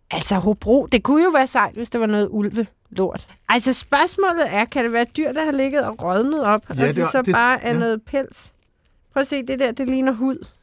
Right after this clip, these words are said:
Speaker 1: Jeg tror simpelthen, det er... Det tror jeg faktisk, det er. Et stykke dødt dyr.
Speaker 2: Et stykke læder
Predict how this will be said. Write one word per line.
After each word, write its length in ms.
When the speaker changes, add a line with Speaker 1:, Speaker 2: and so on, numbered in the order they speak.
Speaker 1:
Jeg 140
tror 160
simpelthen, 380
det 300
er... 160
Det 160
tror 240
jeg 160
faktisk, 320
det 100
er. 100
Et 120
stykke 360
dødt 240
dyr. 140
Speaker 2:
Et 80
stykke 300
læder 340